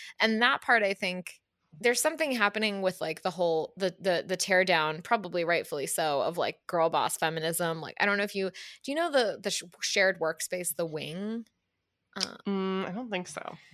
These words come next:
Speaker 1: Okay, it's like, it's basically like WeWork, but it was, like, for women. Um, it was kind of, like, pastel colored, you know, cutesy places that cost so much money to be a part of. <laughs> Um,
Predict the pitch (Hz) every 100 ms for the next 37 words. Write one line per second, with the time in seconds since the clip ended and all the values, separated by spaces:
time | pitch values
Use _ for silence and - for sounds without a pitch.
0 | - - 262 208 175 - 254 277 240 -
1 | - - - 247 - 233 226 226 214 185
2 | 185 185 175 170 170 190 170 131 - 98
3 | - - - 269 226 240 269 165 65 58
4 | - 220 190 175 170 - 160 208 208 196
5 | 185 170 170 - 190 - 185 170 165 180
6 | 170 156 151 139 - 185 170 143 135 -
7 | - 196 180 196 180 175 170 180 170 -
8 | - 165 - - - 175 156 - 156 151
9 | 156 165 135 - 151 143 180 214 226 247
10 | - 277 - 190 175 170